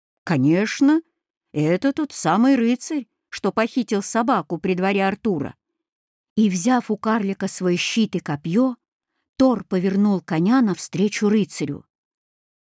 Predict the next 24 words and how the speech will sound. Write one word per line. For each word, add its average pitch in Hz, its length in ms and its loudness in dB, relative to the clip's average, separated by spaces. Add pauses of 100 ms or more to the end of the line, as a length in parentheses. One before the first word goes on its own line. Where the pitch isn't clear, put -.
(200)
«А, 240 840 2
недостойный 180 1160 0
рыцарь! 180 800 -2 (600)
Себе 196 460 0
же 196 160 0
на 180 160 0
горе 240 400 2
украл 226 540 -2
ты - 120 -2
у 220 60 4
моей 196 320 2
дамы 175 400 0
собаку, 175 680 -4 (420)
так 165 180 -2
как 190 220 -2
теперь 233 320 -2
придется 196 580 0
тебе 214 300 0
возвратить 226 640 -2
ее 233 240 4
с - 140 -8
позором 220 560 -2
для 196 160 -2
себя!» 190 500 -4